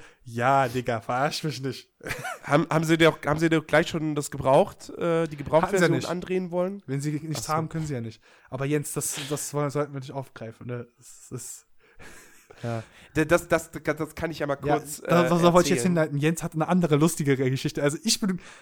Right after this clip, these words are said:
Speaker 1: zwar hingerannt zur größten Filiale Berlins von Game Shop, hab gesagt, ein Exemplar, hab das letzte Exemplar von der größten Filiale von Game Shop in Berlin bekommen. <laughs> Und Jens, wie hast du deins denn bekommen?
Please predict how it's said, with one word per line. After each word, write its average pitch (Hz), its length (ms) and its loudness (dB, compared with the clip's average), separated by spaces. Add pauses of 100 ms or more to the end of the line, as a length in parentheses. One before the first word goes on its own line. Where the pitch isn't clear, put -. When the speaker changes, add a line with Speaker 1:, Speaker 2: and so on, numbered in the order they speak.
(140)
Speaker 1:
zwar 170 220 2
hingerannt 254 640 2
zur 160 140 -2
größten 165 420 0
Filiale 185 440 0
Berlins 165 400 -2
von 151 200 -6
Game 160 220 -2
Shop, - 320 -4 (1040)
hab 175 160 0
gesagt, 202 300 2
ein 185 140 0
Exemplar, 190 480 -2
hab 208 120 -2
das - 120 -12
letzte 247 260 2
Exemplar 226 380 -4
von 196 160 -4
der 160 80 0
größten 214 460 0
Filiale 202 440 2
von 202 220 -2 (100)
Game 294 200 2
Shop - 420 0
in 170 160 0
Berlin 254 340 2
bekommen. 240 460 4
<laughs> - 1300 -8
Und 185 180 2 (120)
Jens, 220 360 4 (140)
wie 175 140 -4
hast 208 200 -4
du 185 40 -4
deins 160 440 -2
denn 127 200 -4
bekommen? 117 540 -10